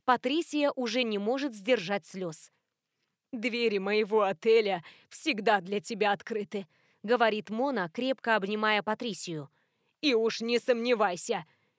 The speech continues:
я буду управлять им до ста лет». «Ну, это еще самое маленькое», восклицает Мариан, смеясь.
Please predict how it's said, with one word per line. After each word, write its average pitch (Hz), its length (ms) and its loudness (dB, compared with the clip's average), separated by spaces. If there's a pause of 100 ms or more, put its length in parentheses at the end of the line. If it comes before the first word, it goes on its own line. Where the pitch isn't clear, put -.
я 247 200 4
буду 220 280 0
управлять 220 640 4
им 214 180 -2
до 247 140 6
ста 233 260 0
лет». 170 380 -8 (1160)
«Ну, 403 280 2
это 240 220 4
еще 269 300 2
самое 262 420 2
маленькое», 247 800 2 (260)
восклицает 240 720 2
Мариан, 220 420 4
смеясь. 202 600 -4